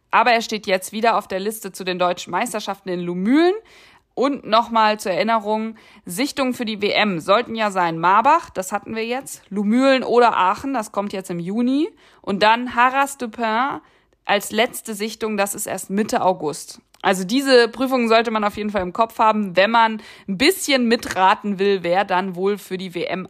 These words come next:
aufgestellt wird. Noch im Olympiakader als Pferd ist Fischer Wild Wave von Michael Jung.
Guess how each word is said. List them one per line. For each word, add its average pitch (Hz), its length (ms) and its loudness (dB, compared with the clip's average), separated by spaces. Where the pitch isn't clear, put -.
aufgestellt - 640 -6
wird. 98 260 -12
Noch 254 340 4
im 349 100 0
Olympiakader 202 720 0
als 160 240 -2
Pferd 196 260 -6
ist - 400 -10
Fischer 226 460 -2
Wild 254 440 0
Wave 156 500 -4
von 240 300 -4
Michael 240 380 -4
Jung. 220 540 -2